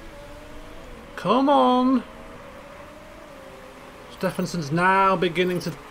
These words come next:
push himself. Navarro's in the pit for Steinman.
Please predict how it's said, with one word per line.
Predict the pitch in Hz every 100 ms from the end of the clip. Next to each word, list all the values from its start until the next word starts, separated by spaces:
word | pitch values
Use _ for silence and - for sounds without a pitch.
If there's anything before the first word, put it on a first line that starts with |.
| -
push | - 170 -
himself. | 170 147 - - 185 139 151 - - - - - - - - - - - - 262 254 240 220 220 - - 254 - - - - - - - - - - - - - - - - - - - - - - - - - - - - - - - -
Navarro's | 135 139 175 175 170 170
in | 170
the | 156
pit | - 175 - - - - - - -
for | 139
Steinman. | - - 175 170 170 170 170